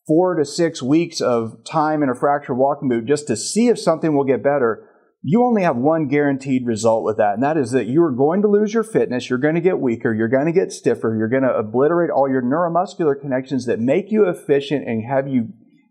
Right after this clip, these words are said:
maintaining good balance and form when you're running. And all of those things together create this constellation of symptoms and problems where you're more prone to re-injury. So you really have to make sure that you need a fracture walking boot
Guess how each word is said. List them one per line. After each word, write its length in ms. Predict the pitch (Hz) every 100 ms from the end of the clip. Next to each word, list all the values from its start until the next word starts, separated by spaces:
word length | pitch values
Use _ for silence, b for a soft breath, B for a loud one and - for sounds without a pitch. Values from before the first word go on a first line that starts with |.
| -
maintaining 680 | 123 143 170 139 170 165 127
good 220 | 151 113
balance 400 | 120 143 135 131
and 120 | 120
form 220 | 147 147
when 100 | 131
you're 140 | 113 110
running. 540 | 165 240 170 143 131 B B -
And 180 | - 165
all 300 | 165 214 269
of 60 |
those 220 | 220 220
things 200 | 214 196 190
together 380 | 147 131 127 123
create 340 | 151 147 151
this 180 | 143 -
constellation 840 | - 170 175 202 214 190 175 170
of 80 | 175
symptoms 680 | 151 156 147 151 131 127 - b b -
and 180 | 110 110
problems 880 | 170 170 202 196 160 135 127 117 _ _ _
where 140 | 139 143
you're 120 | 135
more 300 | 131 151 160
prone 640 | - 147 143 139 131 123 -
to 100 | 131
re-injury. 880 | 120 131 123 123 123 113 107 80 50 _ _ _ -
So 500 | - 139 120 120 123
you 220 | 147 214
really 320 | 208 240 233
have 300 | 175 175 180
to 80 | 175
make 180 | 160 147
sure 340 | - 160 147
that 120 | 117
you 200 | 120 151
need 440 | 139 127 160 202 208
a 60 |
fracture 440 | 170 160 151 151 147
walking 480 | 127 - 131 113 107
boot 320 | 104 98